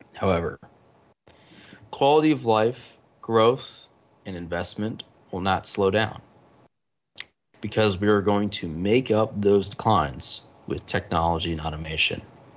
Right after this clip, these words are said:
and improved processes. You haven't seen major investments in automation the last ten years. For the most part, it's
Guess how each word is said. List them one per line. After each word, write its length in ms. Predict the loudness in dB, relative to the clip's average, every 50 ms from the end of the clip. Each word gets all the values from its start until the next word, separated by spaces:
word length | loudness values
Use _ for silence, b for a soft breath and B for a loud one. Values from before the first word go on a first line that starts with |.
| -4 0
and 240 | 2 2 2 2 -2
improved 460 | -4 -6 -6 0 2 2 2 2 2
processes. 760 | 2 2 2 2 0 -2 -4 -4 -4 -6 -10 -10 -12 -12 -12 -14 -20 -20 -20 -20 -20 -20 -20 -20 _ _ _ _ _ _ _ _ _ _ _ _ _ _ _ _ _ _ _ _ _ _ _ _ _ _ _ _ _ _ 2
You 80 | 2
haven't 580 | 2 2 2 2 2 2 2 4 2 2 2 0
seen 800 | -2 -2 -2 0 2 2 4 4 2 2 0 -2 -4 -6 -8 -14 -18 _ _ _ _ _ _ _ _
major 920 | -4 -2 0 0 2 2 4 4 4 4 4 4 2 2 4 6 6 6 6
investments 640 | 4 2 2 2 2 2 2 0 -4 -6 -6 -6 -4
in 80 | 0 2
automation 720 | 2 2 2 0 -2 -2 0 0 0 -2 -2 -6 -8 -12 -14 -20 -20 -20 -20 -20 -10 -2
the 60 | 0
last 640 | 2 2 4 4 2 2 0 -2 -4 -6 -10 -12 -14 -20 _ _ _ _ -20 _ _ _ _ _ _
ten 180 | 0 0 0 0
years. 420 | -2 -6 -8 -8 -6 -6 -6 -8 -10 -18 _ _ _ _ _ _ _ _ _ _ _ 0
For 60 | 2
the 80 | 4
most 500 | 6 6 6 6 6 6 4 2 -2 -8
part, 400 | -4 0 2 4 4 4 2 2
it's 180 | -2 -6 -8